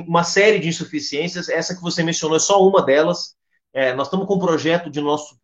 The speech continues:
nosso oitavo congresso daqui a dois anos, a gente fazer uma revisão não só do estatuto, mas também do programa. Nosso programa cita dez vezes o ex-presidente Lula, porque, óbvio, era um partido que tinha acabado de romper com o P T, cita vinte vezes o P T. Então não é razoável que o programa do pessoal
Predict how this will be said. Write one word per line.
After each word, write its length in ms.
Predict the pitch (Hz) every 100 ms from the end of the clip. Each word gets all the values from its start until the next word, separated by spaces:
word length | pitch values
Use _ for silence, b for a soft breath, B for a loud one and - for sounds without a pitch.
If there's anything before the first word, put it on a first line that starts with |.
| 143
nosso 280 | 151 151
oitavo 400 | 143 - 190 185
congresso 480 | 180 151 143 156 156
daqui 180 | 127 131
a 40 |
dois 220 | 143 139 127
anos, 380 | 131 127 - _ _ _
a 40 | 131
gente 100 | -
fazer 240 | 143 131
uma 140 | 175
revisão 440 | 160 160 139 147 147
não 160 | 165
só 180 | 185 180
do 80 | 170
estatuto, 500 | 165 151 - 156 147
mas 200 | 147 147
também 360 | 123 135 156 190
do 120 | 185
programa. 640 | - 123 127 151 175 185 _ _ -
Nosso 220 | 170 -
programa 600 | 185 160 180 170 135 - _ _
cita 360 | - 185 180
dez 360 | 143 185 208 147
vezes 320 | 151 180 160
o 80 | 156
ex-presidente 560 | 160 165 147 151 147
Lula, 280 | 139 156 196
porque, 200 | 156 156
óbvio, 460 | 147 175 175 190 - _ _
era 120 | 147
um 60 | 170
partido 340 | 147 - 165
que 60 | -
tinha 120 | 175
acabado 400 | 170 156 185 165
de 60 |
romper 300 | 165 160 165
com 100 | 170
o 40 | 160
P 120 | 147
T, 340 | 143 160 190 _ _ _
cita 300 | - 185 185
vinte 380 | 131 208 240 170
vezes 300 | 156 190 175
o 40 |
P 160 | 156 131
T. 220 | 151 160
Então 200 | 175 202
não 80 | 220
é 40 |
razoável 540 | 214 226 214 185 185 165
que 80 | -
o 40 |
programa 340 | 151 147 160
do 80 | 156
pessoal 480 | 156 135 147 170 -